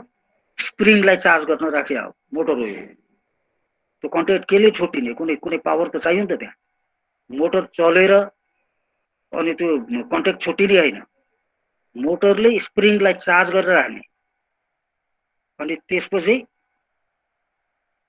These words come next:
यो कोइल चाहिँ इनर-, के भन्छ, यो कोइल इनर्जाइज हुने बित्तिकै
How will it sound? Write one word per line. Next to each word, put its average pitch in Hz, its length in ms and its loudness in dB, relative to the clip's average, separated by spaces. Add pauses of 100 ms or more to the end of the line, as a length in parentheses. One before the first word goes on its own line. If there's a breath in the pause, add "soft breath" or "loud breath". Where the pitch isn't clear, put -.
यो 196 380 6
कोइल 196 340 2
चाहिँ 190 200 -2
इनर-, 170 280 -4
के 170 140 -4
भन्छ, 147 160 -4
यो 160 160 -4
कोइल 185 320 -2
इनर्जाइज 175 480 -2
हुने 143 160 -4
बित्तिकै 156 360 0